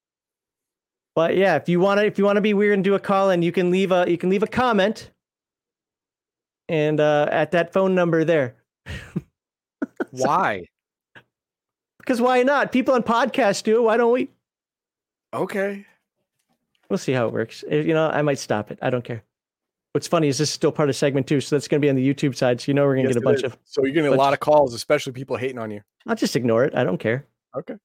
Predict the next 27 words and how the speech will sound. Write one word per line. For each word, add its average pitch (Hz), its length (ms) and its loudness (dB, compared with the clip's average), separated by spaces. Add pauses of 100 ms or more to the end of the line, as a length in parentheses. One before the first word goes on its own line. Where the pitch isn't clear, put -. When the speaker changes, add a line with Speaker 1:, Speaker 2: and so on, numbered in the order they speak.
(920)
Speaker 1:
I 202 140 4
even 233 140 4
have 214 160 2
a, 190 260 4
a, 202 140 2
in 220 140 4
the 190 80 4
message, 175 420 2
it 165 120 0
says, 160 240 2
"If 160 120 -2
you 165 100 2
do 170 160 2
any 160 140 2
threats 165 400 0
or 147 200 4
violence, 151 380 0
I'll 139 280 0
report 156 280 0
it - 40 -14
to 165 60 0
authorities," 160 380 0
'cause 156 160 -2
there's, 156 160 0
like, 156 140 0
a 147 60 0
two-click, - 520 -2